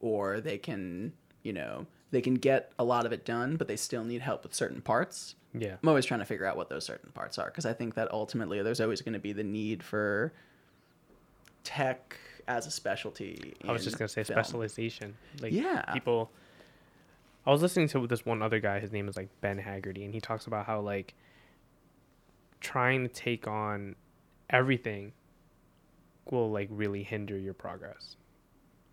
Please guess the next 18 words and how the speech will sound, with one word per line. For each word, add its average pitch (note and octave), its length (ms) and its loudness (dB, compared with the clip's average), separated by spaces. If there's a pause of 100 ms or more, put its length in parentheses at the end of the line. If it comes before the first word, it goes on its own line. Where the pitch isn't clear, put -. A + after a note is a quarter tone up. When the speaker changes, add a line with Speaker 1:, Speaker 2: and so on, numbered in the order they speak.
(140)
Speaker 2:
And, G#2+ 180 -4
like, G2+ 200 -4
you G#2+ 160 -4
need A2 220 -4
to - 80 -8
be G#2+ 200 -2
able G2+ 180 -4
to G2+ 520 -6 (360)
delegate A2 400 -2
your B2+ 140 0
work G2+ 340 -6 (420)
and, G2+ 560 -4
like, G2 240 -8
lean G#2 280 -4
on G2+ 340 -6
people G#2 360 -6
who G#2+ 120 -6
specialize, G2 1000 -6